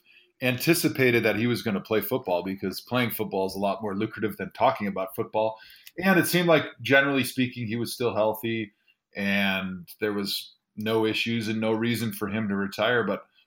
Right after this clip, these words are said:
all of a sudden, things have changed. But while I was going through the process, everyone said that, uh, sort of the, the pecking order for the networks would be,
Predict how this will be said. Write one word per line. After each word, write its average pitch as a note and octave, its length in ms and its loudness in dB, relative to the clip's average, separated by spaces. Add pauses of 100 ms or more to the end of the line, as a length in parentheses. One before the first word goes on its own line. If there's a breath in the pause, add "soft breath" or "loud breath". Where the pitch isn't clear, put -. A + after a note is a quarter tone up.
(100)
all B2+ 140 10
of C3+ 60 6
a C3 60 0
sudden, C3 480 2
things B2+ 240 -2
have G2+ 140 -4
changed. B2+ 420 -2
But A2+ 180 0
while D#3 220 8
I F3+ 60 10
was D#3 100 2
going D3+ 220 6
through C#3+ 100 2
the A#2+ 80 2
process, C3 580 6 (360 loud breath)
everyone A#2+ 340 4
said A2+ 320 2
that, F#2+ 320 0
uh, F#2 280 0 (420 loud breath)
sort C#3 260 8
of G#2+ 60 4
the, G#2+ 120 2 (100)
the A2 120 2
pecking C#3+ 420 2
order A2 560 4 (140)
for A2 320 4
the G2+ 140 0
networks G#2 760 0 (360 soft breath)
would A2 340 4
be, A2 580 0